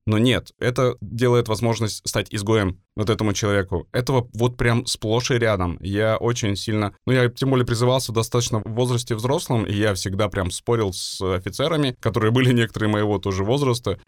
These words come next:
и я им объяснял, что они неадекватно действуют, и можно только своим примером показывать. И у нас был такой офицер, и я говорил: Вот смотрите, вот этот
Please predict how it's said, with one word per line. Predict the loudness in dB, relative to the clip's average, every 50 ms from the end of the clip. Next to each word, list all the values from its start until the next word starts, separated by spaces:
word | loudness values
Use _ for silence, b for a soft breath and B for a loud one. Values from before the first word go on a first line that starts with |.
| _
и | 0 2
я | 2 4 4 2
им | 2 0
объяснял, | 0 -2 -2 -2 0 0 2 2 2
что | 0 -2 -2 0 0
они | 2 2 2 2
неадекватно | 2 2 0 0 -2 -2 -2 -2 -2 0 0 -2 -2
действуют, | 0 0 -2 -2 -2 -4 -4 -4 -2
и | -2
можно | 0 0 0 0 0 -2
только | -2 -2 -2 -4
своим | -2 0 2 2 2 2
примером | 0 0 2 2 2 2 2 0 0 0 -2
показывать. | -4 -2 -2 -2 -2 -2 -2 -6 -6 -10 -12 _ 0
И | 2
у |
нас | 2 2 2
был | 2 2 0 2
такой | 0 0 0 0 -2
офицер, | -2 -4 -4 -2 0 2 2
и | 2
я | 2
говорил: | 2 2 0 2 2 0
Вот | 0 -2
смотрите, | -2 -2 -2 -2 -2 -4 -6 -6 -6
вот | -6 -6 -2 -2
этот | -2 0 0 -2 -4